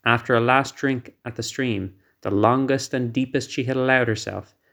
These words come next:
she rose to retrace her steps towards the hills. That's the hills as, uh, the, the hills on Barsoom where she's hidden her flyer, as opposed to the reality T V show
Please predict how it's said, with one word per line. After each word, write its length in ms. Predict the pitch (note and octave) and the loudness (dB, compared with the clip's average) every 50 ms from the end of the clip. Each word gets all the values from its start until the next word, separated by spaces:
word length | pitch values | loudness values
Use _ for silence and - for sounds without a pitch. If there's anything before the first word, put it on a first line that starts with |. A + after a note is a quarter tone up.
| _ _ | _ _
she 180 | - - A#2 A2 | -8 -4 -2 0
rose 420 | G#2 A2 A2 A#2 B2 B2+ B2+ B2 | 2 4 4 4 4 2 0 -2
to 120 | - - A2+ | -4 -4 -4
retrace 440 | A2 A#2 A2+ - - A2 A2 A2+ - | -2 -2 -2 0 0 0 0 0 -2
her 80 | A#2+ | -6
steps 360 | A2+ - - A2+ G#2+ - - | -6 -6 -6 -6 -6 -8 -10
towards 400 | - - A2 G#2 G#2 G#2 G2+ - | -14 -10 -8 -6 -4 -4 -6 -8
the 80 | - - | -10 -12
hills. 480 | - - A2+ G2+ G2 G2 G#2 - - - _ _ _ _ _ _ _ _ _ _ _ - - _ _ _ _ _ _ _ _ _ _ _ _ _ _ _ _ _ _ | -8 -6 -4 -4 -4 -6 -8 -12 -16 -20 _ _ _ _ _ _ _ _ _ _ _ -20 -20 _ _ _ _ _ _ _ _ _ _ _ _ _ _ _ _ _ _
That's 280 | - A2+ G#2+ - - - - _ | -6 -6 -6 -6 -8 -12 -14 _
the 80 | - G#2+ | -14 -6
hills 520 | - - A2 G#2 G2+ G2+ G2+ G2 - - - _ _ _ _ _ _ - | -2 0 2 2 2 2 0 -2 -4 -8 -12 _ _ _ _ _ _ -10
as, 580 | A2 G#2+ G#2 G2+ G2+ G2+ G2 G2 - - - - _ _ _ _ _ _ _ _ _ _ _ _ _ _ _ _ _ - | -8 -8 -6 -6 -6 -6 -6 -6 -8 -8 -10 -12 _ _ _ _ _ _ _ _ _ _ _ _ _ _ _ _ _ -8
uh, 60 | A#2 A2+ | -6 -4
the, 100 | - E2+ | -6 -4
the 120 | D2 - | -2 0
hills 240 | G2+ A2+ A2 G#2+ G#2+ | 2 4 4 4 2
on 180 | G#2 G2 G2 G2 | 0 0 -2 -2
Barsoom 600 | G2 F#2+ F#2+ F#2+ - - - A#2+ A2+ A2 G#2 G2+ | 0 0 0 0 -2 -4 -2 0 0 0 0 0
where 120 | F#2+ G2 | -2 -4
she's 200 | - - G2+ - | -4 -6 -8 -6
hidden 200 | - G#2 A2 G#2 | -6 -6 -4 -4
her 80 | G2+ F#2+ | -6 -6
flyer, 340 | - - A2 G2+ F#2+ F#2+ - | -6 -6 -4 -4 -4 -4 -4
as 180 | G#2+ G2+ - - | -6 -8 -8 -10
opposed 380 | F#2+ - - G2 G2 F#2+ - | -10 -6 -6 -4 -4 -6 -8
to 160 | - G2 F#2+ F#2 | -8 -8 -8 -6
the 100 | F#2+ F#2 | -4 -4
reality 500 | G2 G2 G2 F#2+ F#2+ G2 G2 F#2+ G2+ G2 | -2 0 0 0 0 0 -2 -4 -6 -8
T 200 | - - - G2 | -8 -8 -8 -6
V 160 | G2 G2 G2+ | -4 -4 -4
show 280 | - - G2 - - | -4 -6 -6 -8 -8